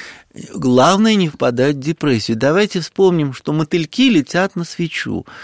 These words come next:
Девушка, если речь идет о ней, о юношах можно тоже поговорить, должна быть солнышком, э, солнечным зайчиком. И когда она, милая, как Любовь Орлова в "Веселых ребятах", э, улыбается навстречу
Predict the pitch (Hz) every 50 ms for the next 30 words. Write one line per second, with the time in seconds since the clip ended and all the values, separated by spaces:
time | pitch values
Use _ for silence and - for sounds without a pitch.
0 | - - - - _ - 117 107 120 143 180 226 240 240 202 - - - 101 95
1 | 101 107 - - 139 147 127 113 95 - - 104 98 98 95 - 123 131 143 143
2 | 143 117 95 87 87 - _ - - - - - - _ _ - 113 113 110 120
3 | 127 131 135 127 - 156 147 - - _ _ _ _ _ - - 110 110 104 95
4 | 110 127 131 - 180 147 110 98 - - 104 107 113 113 104 107 107 113 127 135
5 | 139 143 165 180 180 180 175 - - - - 185 190 190 185 170 151 135 - -
6 | - - 92 87 - - - - - - - _ _ _ - - - 120 117 117
7 | 117 113 110 - - 175 175 180 180 170 - - 190 185 180 170 185 185 175 156
8 | 135 - - - - - 98 95 92 - - - - - - _ _ - - 135
9 | - 151 143 143 147 143 160 160 160 156 156 156 156 151 147 - - - - 120
10 | 143 156 156 151 147 147 143 139 135 127 123 _ - 156 147 - 156 165 175 151
11 | 156 185 190 175 - 185 190 202 196 196 208 202 165 120 101 95 98 104 110 117
12 | 123 113 - - 139 127 113 110 110 - - 147 160 160 151 165 151 127 107 98
13 | - - 95 87 - _ _ - - - - - - - - _ _ - - -
14 | 113 117 117 113 113 117 131 156 180 202 185 165 190 185 170 147 127 120 113 -
15 | - - 123 123 131 135 127 - - - 147 147 143 131 113 - - - 101 95
16 | 98